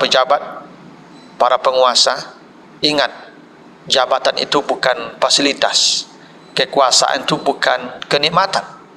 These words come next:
Jabatan itu adalah beban. Kekuasaan itu adalah beban yang nanti kelak akan dipertanggungjawabkan di hadapan Allah.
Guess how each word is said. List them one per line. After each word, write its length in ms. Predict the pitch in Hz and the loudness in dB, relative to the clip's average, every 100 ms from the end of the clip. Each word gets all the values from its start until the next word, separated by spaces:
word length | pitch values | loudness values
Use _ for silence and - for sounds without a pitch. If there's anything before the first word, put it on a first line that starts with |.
| - - - - - - - - | -20 -20 -20 -20 -20 -20 -20 -8
Jabatan 560 | - 123 147 151 151 156 | -2 2 0 0 -2 -2
itu 160 | - 147 | -2 0
adalah 480 | - 123 120 113 - | 2 0 0 -4 0
beban. 320 | 135 185 170 - - - - - - | 0 2 -2 -6 -18 -20 -20 -20 -10
Kekuasaan 640 | - 135 - 123 - 127 120 | -4 0 2 2 2 0 2
itu 80 | 127 | 0
adalah 480 | 123 120 117 - - - - - - - - - | 2 -2 -2 -8 -20 -20 -20 -20 -20 -20 -20 -4
beban 320 | 139 147 160 107 - - - - - | 0 2 0 -2 -10 -16 -20 -20 -8
yang 320 | - 131 123 | -2 0 0
nanti 320 | 123 139 156 139 | -2 -2 -2 0
kelak 320 | 135 131 127 | 0 0 0
akan 160 | 127 127 | -2 -2
dipertanggungjawabkan 800 | - - 117 120 120 120 - 120 | -4 -2 -2 0 2 2 2 -2
di 80 | 117 | 0
hadapan 400 | 110 117 110 110 | 0 0 0 0
Allah. 400 | 113 110 95 - | 0 -2 -4 -8